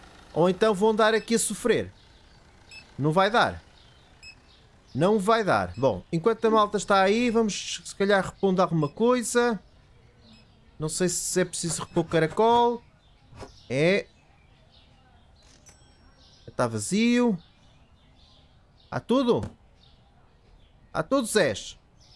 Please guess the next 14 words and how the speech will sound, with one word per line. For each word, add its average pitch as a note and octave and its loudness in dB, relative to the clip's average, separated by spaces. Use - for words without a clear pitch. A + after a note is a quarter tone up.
Tá, B2+ 0
bora. A2+ 0
Vamos - -18
terminar G#3+ 2
o F3+ -2
dia, A#3 0
malta. F#3 0
Fizemos F3+ 0
dois G#3+ 2
mil A#3 2
e A3 2
seiscentos A3 0
de E3 -10
lucro. D#3+ -2